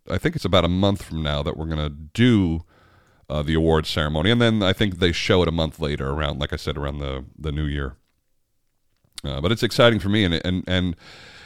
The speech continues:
exciting for me to perform for Justino because I was a fan, am a fan.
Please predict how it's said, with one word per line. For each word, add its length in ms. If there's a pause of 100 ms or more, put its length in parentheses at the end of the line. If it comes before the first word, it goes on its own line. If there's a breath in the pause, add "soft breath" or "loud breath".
(100)
exciting 500
for 100
me 220
to 640 (120)
perform 460
for 100
Justino 540
because 260
I 60
was 220
a 60
fan, 360 (140)
am 120
a 60
fan. 360